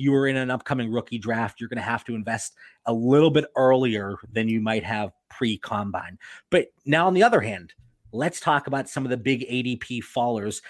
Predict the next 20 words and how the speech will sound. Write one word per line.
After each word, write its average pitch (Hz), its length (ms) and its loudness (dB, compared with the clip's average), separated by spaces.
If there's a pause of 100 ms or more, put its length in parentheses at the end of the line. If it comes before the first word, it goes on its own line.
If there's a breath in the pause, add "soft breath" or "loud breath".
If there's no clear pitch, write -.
(140 loud breath)
And 143 180 2
Dan, 175 220 6
let's 185 160 4
start 165 160 4
with 135 160 -2
you 143 60 2
because 120 260 0 (200 loud breath)
we 139 100 6
didn't 220 160 6
talk 190 240 2
about 156 180 0
tight 135 200 0
ends 123 180 2
at 117 60 -2
all 107 180 0
last 95 300 -6
week. 104 260 -10 (320 soft breath)
And 131 360 2 (300)
it's, - 340 -4 (220)
uh, - 100 -6